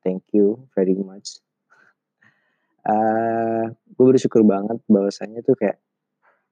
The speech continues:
ya, Allah tuh nunjukin lu nggak, nggak semua itu lewat satu pintu, men, gitu.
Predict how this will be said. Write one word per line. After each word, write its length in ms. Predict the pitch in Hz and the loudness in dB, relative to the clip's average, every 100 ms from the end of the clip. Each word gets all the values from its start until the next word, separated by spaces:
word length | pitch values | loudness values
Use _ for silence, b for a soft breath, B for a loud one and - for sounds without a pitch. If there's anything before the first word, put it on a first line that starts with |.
| _ - | _ -8
ya, 400 | 120 110 110 - _ _ _ _ | -8 -6 -8 -8 _ _ _ _
Allah 400 | 131 120 127 147 | 2 4 4 2
tuh 160 | 175 | 2
nunjukin 560 | 170 131 110 113 120 110 - | 4 2 0 0 -2 -2 -2
lu 560 | 107 110 151 175 123 | 2 4 4 4 0
nggak, 240 | 107 101 - _ _ - | 0 -2 -6 _ _ -2
nggak 320 | 127 117 127 | 2 2 0
semua 560 | - 120 113 113 110 107 | -4 -2 0 0 0 -2
itu 240 | 110 175 | -2 0
lewat 320 | 156 110 107 | 2 2 0
satu 320 | - 101 110 | 0 0 0
pintu, 400 | 101 147 165 170 | 0 0 0 0
men, 560 | 156 131 113 123 135 120 | 0 0 -4 -4 -4 -4
gitu. 320 | 90 - _ | -6 -8 _